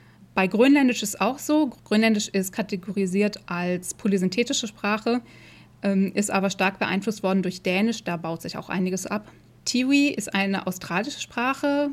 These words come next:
gesprochen auf den Tiwi-Inseln. Ähm, seit dem Kontakt mit den Europäern hat sich Tiwi von einer polysynthetischen zur isolierenden Sprache gewandelt.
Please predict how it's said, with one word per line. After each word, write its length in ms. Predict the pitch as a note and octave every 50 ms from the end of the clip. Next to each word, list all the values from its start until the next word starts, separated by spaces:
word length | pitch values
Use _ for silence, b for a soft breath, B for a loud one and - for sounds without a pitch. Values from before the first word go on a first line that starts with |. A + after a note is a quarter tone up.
| C#4 - -
gesprochen 320 | G#3+ - - G3+ - G3
auf 80 | F#3 -
den 180 | - E3+ E3+
Tiwi-Inseln. 800 | - - G3+ G#3+ A#3 A#3+ A3+ B3 B3 A#3+ B3 C4 C4 C4 C4+ C4+ B B B B B B B B B B - -
Ähm, 380 | G#3 G3+ G3 G3 G3 G3+ - -
seit 300 | G3 F3+ F#3 F3+ F3+ B3
dem 100 | A#3+ A#3
Kontakt 500 | - A3 G#3 G3+ - - G3+ G#3 - -
mit 140 | A#3+ G#3+
den 80 | - G#3
Europäern 640 | G#3 - F#3+ F#3 - G3 G3 G#3+ A3+ A#3+ B3 A#3+ - - -
hat 320 | G3+ F3+ G3+ G3 G3 -
sich 300 | - F#3+ F#3+ F#3+ - - - - - - - _ _ -
Tiwi 520 | - - G#3+ G#3 G3+ G#3+ G#3+ G#3+ G#3+ G#3+ G#3+
von 220 | - - G3+ F#3+
einer 160 | G3+ F#3+ G3
polysynthetischen 800 | G3 - A3 F#3 F3 F#3 F#3 F#3 - A3 A3 - B3+ - C4 B3
zur 160 | - - A#3
isolierenden 600 | - G#3+ F#3 G#3 G3 F#3 G#3 A3 A3 G3 F3 F3
Sprache 320 | - - - D#3+ - - -
gewandelt. 500 | D#3+ D#3+ D#3+ D#3+ D3 C#3 C#3 - -